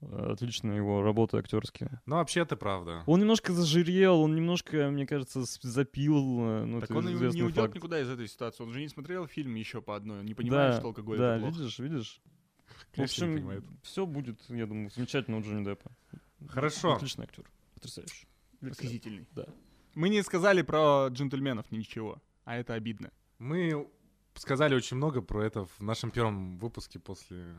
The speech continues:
Speaker 2: одном из первых.
Speaker 3: Да, поэтому смотрите.
Speaker 2: Не, ну что,
Speaker 3: «Джентльменов».
Speaker 2: «Джентльмены», наверное, один из таких наиболее качественных
Speaker 3: Ну, прокатные
Speaker 2: фильмов.
Speaker 3: «Джентльмены» и
Speaker 2: Прокатные.
Speaker 3: «Довод», всё. Для
Speaker 2: Да.
Speaker 3: меня две тысячи двадцатый на этих двух фильмах и
Speaker 2: Но при этом
Speaker 3: заканчивается.
Speaker 2: «Джентльмены» всё равно окупился и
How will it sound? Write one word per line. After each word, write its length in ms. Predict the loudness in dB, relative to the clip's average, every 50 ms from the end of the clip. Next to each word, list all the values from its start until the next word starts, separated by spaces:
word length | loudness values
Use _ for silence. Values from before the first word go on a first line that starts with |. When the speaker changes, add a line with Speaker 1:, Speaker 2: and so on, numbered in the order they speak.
| -14
Speaker 2:
одном 220 | -14 -12 -12 -12 -12
из 80 | -14 -14
первых. 280 | -14 -14 -14 -14 -16 _ _ _ _ _ _ _ -16
Speaker 3:
Да, 280 | -14 -12 -12 -12 -12 -10
поэтому 280 | -10 -10 -10 -10 -12 -14
смотрите. 380 | -14 -12 -10 -10 -10 -8 -4 -2
Speaker 2:
Не, 120 | 0 0
ну 100 | 0 0
что, 220 | 2 2 2 2
Speaker 3:
«Джентльменов». 80 | 2 2
Speaker 2:
«Джентльмены», 680 | -2 -4 -2 -2 -2 0 0 0 0 0 0 0 0 -2
наверное, 440 | -2 -2 0 2 2 2 0 0 -2
один 260 | -2 -2 -4 -4 -6
из 180 | -6 -8 -10 -12
таких 440 | -12 -10 -10 -10 -10 -10 -12 -18 -18 -16
наиболее 760 | -12 -12 -10 -8 -8 -8 -8 -8 -8 -10 -10 -12 -14 -16 -14
качественных 380 | -12 -12 -12 -12 -6 -4 -2 0
Speaker 3:
Ну, 20 | 2
прокатные 420 | 2 2 2 0 0 0 0 0 2
Speaker 2:
фильмов. 60 | 2
Speaker 3:
«Джентльмены» 440 | 2 0 0 0 0 0 0 -2 -2
и 20 | 0
Speaker 2:
Прокатные. 60 | 0
Speaker 3:
«Довод», 260 | 2 2 2 0 -4
всё. 300 | -8 -10 -8 -8 -8 -10 -14 _ _ _ _ -14
Для 180 | -10 -8 -6
Speaker 2:
Да. 60 | -6
Speaker 3:
меня 140 | -4 -4 -6
две 80 | -6 -8
тысячи 160 | -8 -8 -6
двадцатый 340 | -6 -6 -4 -6 -6 -4 -4
на 80 | -6 -6
этих 240 | -6 -8 -14 -14 -12
двух 180 | -12 -12 -10 -8
фильмах 320 | -6 -6 -6 -6 -10 -12
и 40 | -12
Speaker 2:
Но 120 | -10 -4
при 140 | 0 0 0
этом 160 | 2 0 0
Speaker 3:
заканчивается. 80 | 0 -2
Speaker 2:
«Джентльмены» 300 | -2 0 2 2 2 2
всё 140 | 2 2 2
равно 160 | 4 4 4 2
окупился 540 | 2 0 -2 -4 -4 -4 -6 -10 -18 -20 -20 _ _ _ _ _ _
и 200 | -14 -14 -12 -12